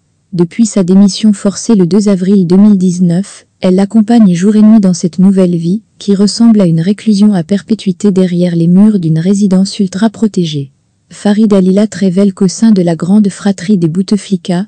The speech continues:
composée de cinq garçons, Abdelaziz, Nasser, Mustapha, Abdelghani et Saïd,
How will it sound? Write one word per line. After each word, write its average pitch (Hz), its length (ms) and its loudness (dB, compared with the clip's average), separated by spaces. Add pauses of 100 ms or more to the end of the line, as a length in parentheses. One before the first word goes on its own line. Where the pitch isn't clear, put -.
(160)
composée 214 500 0
de 190 120 0
cinq 220 320 -2
garçons, 175 500 -4 (160)
Abdelaziz, 180 880 -2 (220)
Nasser, 185 560 -2 (320)
Mustapha, 196 800 -2 (140)
Abdelghani 190 840 0 (160)
et 170 100 -2
Saïd, 180 640 -2